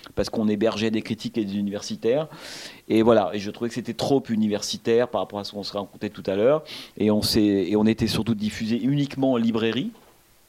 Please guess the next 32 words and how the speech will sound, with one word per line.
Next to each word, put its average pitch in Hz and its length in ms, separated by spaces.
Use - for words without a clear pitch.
Et 104 60
on 110 80
s'est 113 180
dit, 131 160
tentons 151 440
le 127 100
pari 123 260
d'une 117 200
revue 117 260
qui 104 140
sort - 160
tous - 100
les 104 140
deux 113 100
mois, 113 340
où 120 120
on 127 60
dégage 120 380
tous - 120
les 139 180
universitaires, 123 640
on - 20
fait 113 120
plus - 160
que - 100
de 101 60
la 104 80
critique, 117 400
la 107 100
vraie, 110 240
de 101 80
l'essai, 113 460